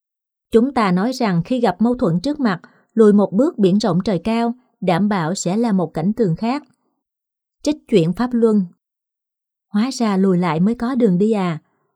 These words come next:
Tôi phải lùi một bước, chứ nếu lại húc đầu về trước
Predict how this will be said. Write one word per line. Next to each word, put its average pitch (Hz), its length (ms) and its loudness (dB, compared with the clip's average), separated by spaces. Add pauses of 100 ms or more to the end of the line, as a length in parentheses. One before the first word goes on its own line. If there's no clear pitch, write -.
(200)
Tôi 208 240 2
phải 190 140 0
lùi 220 200 4
một 185 200 0
bước, 240 280 0 (520)
chứ 254 140 2
nếu 240 300 4
lại 214 180 0
húc 269 180 -2
đầu 208 220 2
về 175 160 -2
trước 262 300 0